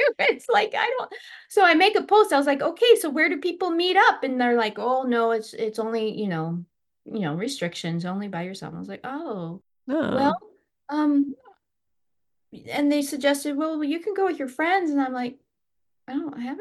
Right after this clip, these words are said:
Speaker 1: any friends. I'm, four-year-olds were my friends."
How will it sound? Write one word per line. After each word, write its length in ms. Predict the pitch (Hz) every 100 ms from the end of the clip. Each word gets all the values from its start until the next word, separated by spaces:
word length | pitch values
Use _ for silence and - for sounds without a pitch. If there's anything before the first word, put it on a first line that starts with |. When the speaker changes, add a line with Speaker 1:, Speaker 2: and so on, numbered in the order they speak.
| 466
Speaker 1:
any 120 | 294
friends. 540 | 175 202 185 180 185 208
I'm, 340 | 220 285 277 - _ _ _ _ _ _ _ -
four-year-olds 720 | - 285 294 339 277 202 185
were 140 | 196 185
my 220 | 170 175
friends." 640 | - 156 - 175 180 196